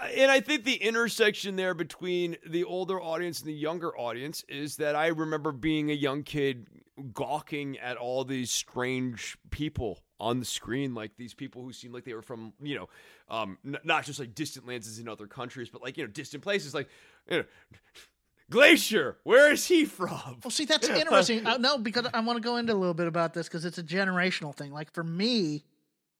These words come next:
Speaker 2: watching these burly men talking about making guys bleed and breaking arms and stuff like that, to me, it felt like I was watching, s-, and I really was, I was watching something I shouldn't be watching.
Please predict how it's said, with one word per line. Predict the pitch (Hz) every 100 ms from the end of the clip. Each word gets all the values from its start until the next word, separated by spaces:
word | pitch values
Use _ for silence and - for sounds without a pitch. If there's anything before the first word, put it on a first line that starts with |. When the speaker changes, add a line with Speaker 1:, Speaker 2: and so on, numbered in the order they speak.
| _ 151
Speaker 2:
watching | 190 202 208 196
these | 180 180 170 160 147 - - _ _ _ _ _ 151 _ -
burly | 170 208 214 208
men | 185 185 196 196
talking | 185 185 185
about | 185 165 151 135 _ _ -
making | 175 196 208 190
guys | 180 180 175 156
bleed | 139 165 190 196 208 214
and | 170 151
breaking | 180 196 185 175 -
arms | 170 214 220
and | 180
stuff | 151 175
like | 165
that, | 165 160
to | 165
me, | 190 294
it | 180
felt | - 202 165 165 _ _ _ _ _ -
like | 180 185
I | 185
was | 156
watching, | 190 202 202
s-, | 185 -
and | 180 175
I | 160 - - - -
really | 170 156
was, | 143 202 247 160
I |
was | 165 170
watching | 202 202 190
something | 202 185
I | 175
shouldn't | 170 208 190
be | 175
watching. | 160 165 254 - 233